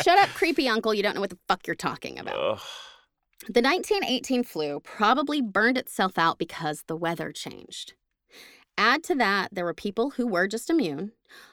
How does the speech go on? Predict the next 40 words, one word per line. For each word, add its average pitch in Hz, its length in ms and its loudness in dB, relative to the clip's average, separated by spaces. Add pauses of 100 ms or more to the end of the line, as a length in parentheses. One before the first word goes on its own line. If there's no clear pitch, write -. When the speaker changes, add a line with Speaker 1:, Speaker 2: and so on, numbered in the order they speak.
Speaker 1:
Also, 240 340 4
the 247 100 0
virus 196 460 2
rapidly 202 680 2
mutated, 269 840 -2
so - 180 -2
it 208 100 0
likely 285 380 0
evol-, 196 280 0
evolved 196 360 2
over 196 160 0
time 175 240 -4
into 170 280 -4
less 160 280 -4
lethal 156 300 -8
strains, - 720 -4
Speaker 2:
Hmm. 95 80 -12 (240)
Speaker 1:
a 175 160 2
la 165 180 4
natural 147 560 -2
selection. - 640 -6 (160)
Speaker 2:
Mm-hmm. 87 240 -10
Speaker 1:
Because 170 560 -2
highly 262 480 0
lethal 240 300 -4
strains 202 460 -2
were 180 60 -6
killing 214 380 -2
their 175 100 -2
host 170 280 -6
rapidly, 170 580 -2 (240)
it 214 80 2
would 185 220 0
run 190 160 4
out 190 160 4
of 160 140 -6
places - 440 -8
to - 120 -10
go. 156 240 -2 (200)
Speaker 2:
Right, 180 240 6